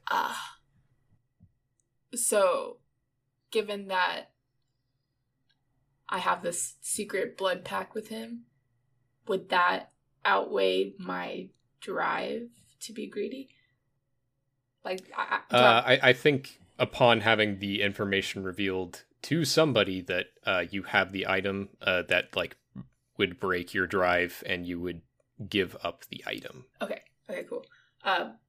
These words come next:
Speaker 1: in that case, I would like to try to sneakily put it back in, uh,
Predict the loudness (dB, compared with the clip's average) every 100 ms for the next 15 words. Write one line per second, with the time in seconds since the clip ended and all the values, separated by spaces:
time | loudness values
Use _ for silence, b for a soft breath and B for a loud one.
0 | _ -2 0 0 -2 -6 -6 -4 -4 -2
1 | -2 0 -2 -6 -20 _ -10 -6 -4 -6
2 | -10 -14 _ -6 2 6 6 6 2 -6
3 | -6 -6 -4 -6 -4 -4 -2 -2 -4 -4
4 | -6 -2 -2 0 -2 -2 -4 -6 -6 -8